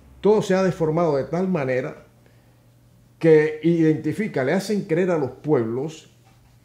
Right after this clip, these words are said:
que así, eh, identifican democracia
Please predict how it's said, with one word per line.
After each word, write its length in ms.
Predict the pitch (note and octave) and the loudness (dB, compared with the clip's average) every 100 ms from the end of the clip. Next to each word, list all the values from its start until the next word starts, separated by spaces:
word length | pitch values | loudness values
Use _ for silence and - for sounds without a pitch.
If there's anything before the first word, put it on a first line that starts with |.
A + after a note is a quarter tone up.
| _ _ _ _ _ _ _ _ | _ _ _ _ _ _ _ _
que 80 | - | -14
así, 480 | A2+ - F3 E3+ C3 | -14 -6 -2 -2 -4
eh, 240 | A2 G#2 D#2 G2+ | -12 -14 -14 -8
identifican 840 | C3 C3+ C3+ C#3 - E3+ C3 G#2 - _ _ _ _ _ _ _ | -2 -2 -2 -6 -4 -4 -4 -8 -14 _ _ _ _ _ _ _
democracia 920 | B2+ E3 F3 F3 A3 A#3+ - C4 C4 | 2 4 4 2 2 0 -2 -10 -12